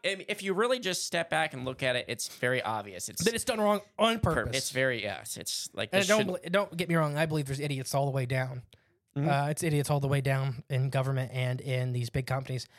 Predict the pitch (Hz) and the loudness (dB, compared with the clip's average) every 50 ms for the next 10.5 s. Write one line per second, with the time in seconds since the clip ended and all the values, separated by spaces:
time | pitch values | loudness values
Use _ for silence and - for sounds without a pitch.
0 | - _ _ _ - 156 135 - - 180 160 156 151 135 131 - - 127 156 - | -20 _ _ _ 0 2 4 4 4 4 4 2 2 0 0 0 2 2 2 2
1 | - 135 131 131 120 131 131 123 127 123 - - 135 131 131 - - - 131 127 | 0 -2 -4 -2 -2 -2 -2 -4 -4 -4 -2 -2 -2 -2 -2 -6 -6 -6 -4 -4
2 | 127 127 - - 143 127 123 123 - - - - - - 135 139 139 170 160 151 | -4 -6 -6 -6 -4 -4 -4 -4 -6 -8 -10 -8 -6 -4 -4 -2 -4 -2 0 2
3 | 147 143 139 135 123 - 139 131 135 - 135 127 127 117 - 120 120 120 120 - | 2 2 2 -2 -2 -2 -4 -4 -4 -6 -6 -6 -6 -6 -6 -8 -8 -8 -8 -10
4 | 160 - _ - - 175 165 - - - 156 151 - - 208 202 - - 214 214 | -12 -12 _ -6 -4 -4 -4 -4 -2 -2 -2 -2 -2 -4 -4 -4 -6 -6 -6 -6
5 | 202 240 - - - - - 113 - _ _ _ _ _ _ _ _ - - - | -6 -6 -6 -6 -8 -8 -10 -16 -20 _ _ _ _ _ _ _ _ -20 -20 -20
6 | _ _ _ _ - 160 165 151 - 208 233 - 262 226 180 135 143 - - 151 | _ _ _ _ 0 2 4 6 4 4 4 2 0 -2 -2 -2 -2 -2 0 0
7 | 147 147 139 135 131 - 135 135 127 127 135 175 180 139 123 120 - - - - | 0 2 0 0 -2 -4 -4 -4 -2 0 0 0 0 -2 -2 -4 -8 -10 -10 -14
8 | _ _ _ _ _ _ _ _ - 156 151 147 147 - - - - 151 - - | _ _ _ _ _ _ _ _ -4 -2 -2 -2 -2 -4 0 2 2 2 2 2
9 | 220 214 - 165 139 127 120 110 110 - - - 90 - - - - - - - | -2 -2 -2 -4 -4 -4 -4 -6 -8 -10 -10 -10 -12 -14 -14 -16 -18 -18 -20 -20
10 | - - - 104 120 131 117 107 - | -20 -16 -6 -2 0 0 0 0 -2